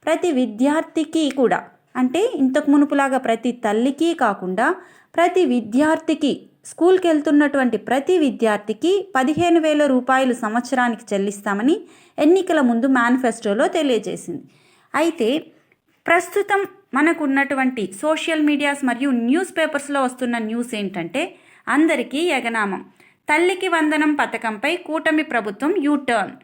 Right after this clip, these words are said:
ఇంట్లో ఎంతమంది ఉంటే అంతమందికి ఇస్తామని ఎన్నికల్లో హామీ. స్కూల్కి వెళ్ళే ప్రతి విద్యార్థికి ఏడాదికి పదిహేను వేల రూపాయలు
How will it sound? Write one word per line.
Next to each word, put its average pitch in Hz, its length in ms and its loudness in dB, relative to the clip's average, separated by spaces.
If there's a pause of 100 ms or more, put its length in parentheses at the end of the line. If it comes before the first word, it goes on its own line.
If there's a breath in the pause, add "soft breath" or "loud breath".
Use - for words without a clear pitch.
(420 soft breath)
ఇంట్లో 381 460 0
ఎంతమంది 330 580 2
ఉంటే 320 360 0
అంతమందికి 269 680 -2
ఇస్తామని 240 540 -4
ఎన్నికల్లో 254 600 0
హామీ. 214 460 -2 (640 soft breath)
స్కూల్కి 381 480 0
వెళ్ళే 320 320 2
ప్రతి 285 360 -2
విద్యార్థికి 240 920 -4
ఏడాదికి 285 720 0 (180)
పదిహేను 285 400 0
వేల 262 240 0
రూపాయలు 233 440 0